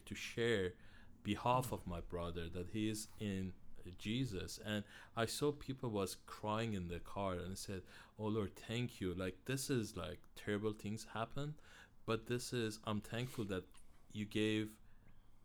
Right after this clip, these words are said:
uh, me opportunity to do my brother passion." I'm seeing people crying in the car, seeing, uh, the ceremony, and I said, "This is the church." I'm very thankful, especially, like, <clears throat> uh,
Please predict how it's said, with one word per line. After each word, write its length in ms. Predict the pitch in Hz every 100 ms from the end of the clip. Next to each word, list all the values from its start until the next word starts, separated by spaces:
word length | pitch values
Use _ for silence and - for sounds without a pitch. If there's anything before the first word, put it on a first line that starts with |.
| -
uh, 80 | 98
me 180 | 113 123
opportunity 1000 | 101 107 104 - 101 90 - 87 82 - -
to 120 | -
do 240 | 107 117 131
my 160 | 113
brother 540 | 101 101 104 104 101 90
passion." 500 | - 85 - 92 92
I'm 200 | 107 110
seeing 380 | - 135 135 123 -
people 420 | 113 - 113 104 - - -
crying 400 | - 123 120 120
in 120 | 98
the 100 | 92
car, 340 | - 110 107 92
seeing, 600 | - - 107 101 98 95 - - - - 95
uh, 560 | 92 92 90 87 87 -
the 200 | 95 95
ceremony, 580 | - 104 98 101 110 98
and 180 | 98 101
I 100 | 107
said, 300 | - 104 -
"This 220 | 120 -
is 100 | 90
the 120 | 85
church." 300 | - 92 85
I'm 200 | 98 95 92
very 220 | 101 95
thankful, 400 | 95 90 - -
especially, 520 | - 127 127 - 110
like, 220 | 95 92
<clears throat> 540 | - 82 80 - - 101
uh, 320 | 95 90